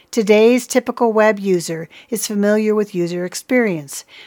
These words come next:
This simply means that people can recognize a well-organized, detailed web presence with crystal clear ideas.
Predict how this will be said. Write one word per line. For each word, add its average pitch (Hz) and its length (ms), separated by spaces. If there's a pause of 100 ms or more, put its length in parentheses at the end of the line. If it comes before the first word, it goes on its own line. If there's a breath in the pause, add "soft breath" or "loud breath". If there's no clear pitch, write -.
(100)
This 285 220
simply 311 480
means 185 480
that 190 260
people 262 400
can 202 240
recognize 202 640
a 185 60
well-organized, 190 1000 (260 loud breath)
detailed 233 600
web 190 260
presence 165 500 (260 loud breath)
with - 220
crystal 240 400
clear 202 400
ideas. 165 680